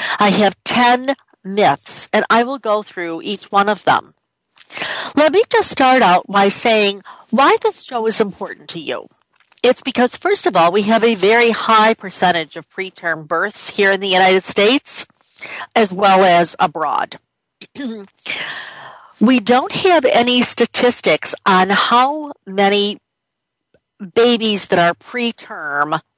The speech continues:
are breastfed, but I'm gonna tell you, in my clinical experience, it's substantial, okay? It is substantial. So,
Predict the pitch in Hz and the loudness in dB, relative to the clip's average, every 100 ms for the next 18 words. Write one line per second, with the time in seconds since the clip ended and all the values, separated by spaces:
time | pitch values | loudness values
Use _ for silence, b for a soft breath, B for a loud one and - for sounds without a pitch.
0 | _ 185 170 156 220 208 - - 156 95 | _ -2 -2 -4 0 0 0 -2 0 0
1 | - - 175 - 214 254 294 285 269 240 | -2 -4 -4 0 2 2 0 0 0 0
2 | - 226 196 160 135 170 175 185 220 269 | 2 0 0 -4 -4 -2 0 0 2 0
3 | - 262 254 240 220 220 - 208 185 160 | 0 0 0 2 2 0 -4 -2 -2 -2
4 | 156 147 B B - 285 302 - - 190 | -2 -4 B B -2 -2 0 -6 -6 -6
5 | - - - 165 160 - - - - _ | -6 -4 -2 -2 -4 -8 -12 -12 -14 _
6 | 196 220 226 240 233 262 269 226 226 - | -2 -2 0 2 2 0 0 2 0 0
7 | 202 - - 160 156 151 139 - - _ | -8 -8 -6 -4 -4 -8 -12 -14 -14 _
8 | _ _ _ _ _ _ _ - - - | _ _ _ _ _ _ _ -18 -16 -2
9 | 214 208 | -2 -2